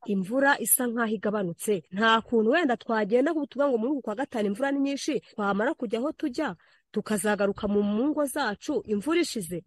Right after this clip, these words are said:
Ko ese n'iby'ibara amanegeka u Rwanda rudukunda, nibadushake batwerekeze.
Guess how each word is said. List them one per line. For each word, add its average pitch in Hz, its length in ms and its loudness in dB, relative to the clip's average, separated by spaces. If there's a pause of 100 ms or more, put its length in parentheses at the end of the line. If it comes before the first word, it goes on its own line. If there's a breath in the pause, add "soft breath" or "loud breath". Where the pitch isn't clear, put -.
(140)
Ko - 120 -2
ese 302 280 6
n'iby'ibara 254 520 6
amanegeka 208 440 4
u 202 40 -4
Rwanda 180 240 -4
rudukunda, 175 500 -6 (380 soft breath)
nibadushake 202 580 4
batwerekeze. 175 760 -2